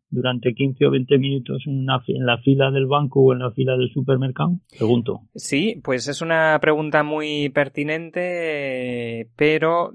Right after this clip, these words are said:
Speaker 2: la respuesta también es bastante incómoda, yo creo, para nuestro sistema, porque hablando de tiempo,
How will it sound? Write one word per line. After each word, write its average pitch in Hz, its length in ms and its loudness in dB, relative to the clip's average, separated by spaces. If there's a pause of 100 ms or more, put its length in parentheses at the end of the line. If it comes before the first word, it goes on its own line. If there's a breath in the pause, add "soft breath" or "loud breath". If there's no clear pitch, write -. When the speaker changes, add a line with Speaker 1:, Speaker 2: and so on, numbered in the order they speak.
Speaker 2:
la 131 280 -2
respuesta 135 1200 0
también 139 560 -2
es 139 400 -4
bastante 135 580 -2
incómoda, 139 640 -2
yo 127 180 -4
creo, 143 400 -2
para 123 240 0
nuestro 113 420 -8
sistema, 113 640 -2
porque 113 460 -8
hablando 123 400 -2
de 131 140 0
tiempo, 151 460 -4